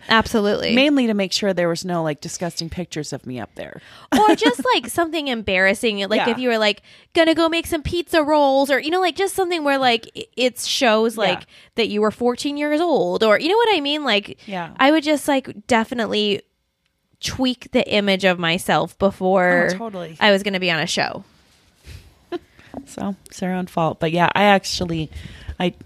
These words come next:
Speaker 2: completely support that theory that it's an inside job.
Speaker 1: Yeah.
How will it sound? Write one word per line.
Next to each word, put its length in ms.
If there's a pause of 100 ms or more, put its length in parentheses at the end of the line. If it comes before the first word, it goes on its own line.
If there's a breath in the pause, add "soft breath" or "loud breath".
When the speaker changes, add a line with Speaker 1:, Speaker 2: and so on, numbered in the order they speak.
(240)
Speaker 2:
completely 1000
support 460
that 220
theory 240
that 160
it's 180
an 140
inside 420
job. 400
Speaker 1:
Yeah. 380